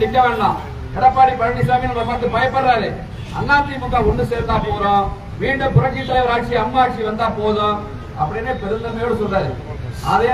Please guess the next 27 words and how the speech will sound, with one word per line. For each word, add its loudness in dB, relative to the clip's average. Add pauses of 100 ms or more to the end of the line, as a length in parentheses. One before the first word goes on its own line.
தான் 2
நானும் 4
அப்படியே -2
பகுதி 0
நிர்வாகிகளுக்கு 0
சொல்றேன், 4 (380)
நம்ம -6
விட்டு -2
கொடுத்து 0
போவோம், 0
ஒண்ணும் -2
இல்ல. 0
இப்ப -4
கூட 0
கா-, 2
சற்று -6 (100)
காலதாமதம் 2
ஆனிச்சு, -2 (560)
எல்லாத்துக்கும் 2
நேரங்காலம் 2
சரியா 0 (100)
வரும். 2 (680)
நம்ம 0 (440)
நிர்வாகிகள்லாம் -2
சொன்னாங்க, -2 (960)
மைக்கெல்லாம் -2
நிறுத்திட்டாங்க, -2